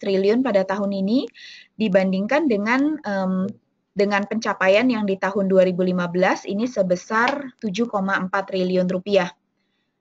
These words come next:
B R I sendiri menyampaikan bahwa kenaikan dari fee based income ini akan ditopang oleh kenaikan atau akan ditopang oleh peluncuran satelit baru yang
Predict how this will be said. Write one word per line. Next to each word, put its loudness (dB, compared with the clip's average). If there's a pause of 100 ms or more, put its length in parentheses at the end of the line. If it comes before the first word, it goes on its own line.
(400)
B 4
R 2
I -2
sendiri 0
menyampaikan 2
bahwa 4
kenaikan 0
dari 2
fee -2
based 0
income -2
ini 0
akan -2
ditopang -2 (320)
oleh 2 (160)
kenaikan -2
atau -2 (160)
akan -4
ditopang 0
oleh 2
peluncuran 0
satelit -2
baru 2
yang 0